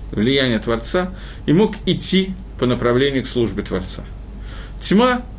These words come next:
затемля-, затемняет этот свет, и она, наоборот, помогает идти наоборот, в другую сторону. В Египте была, был такой уровень темноты в последние два дня, э, три дня, э, казни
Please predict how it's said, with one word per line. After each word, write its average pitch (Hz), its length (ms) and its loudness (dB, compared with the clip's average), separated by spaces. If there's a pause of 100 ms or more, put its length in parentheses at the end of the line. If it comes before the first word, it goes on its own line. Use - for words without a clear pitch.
затемля-, 165 840 4
затемняет 151 800 4
этот - 240 -6
свет, - 400 -2
и - 60 -6
она, 151 380 0 (480)
наоборот, 139 520 2 (480)
помогает 120 460 4
идти 117 240 0
наоборот, 104 440 0 (720)
в 104 60 0
другую 110 320 4
сторону. - 300 -8 (1400)
В - 80 -4
Египте 165 580 2 (300)
была, 147 400 4
был 131 400 4 (160)
такой 180 320 6
уровень 175 420 4
темноты 127 460 0
в - 80 -6
последние 117 480 2
два 101 220 4
дня, 95 240 -2
э, 113 100 0
три 123 240 2
дня, 101 200 4 (180)
э, 104 420 2
казни 92 460 0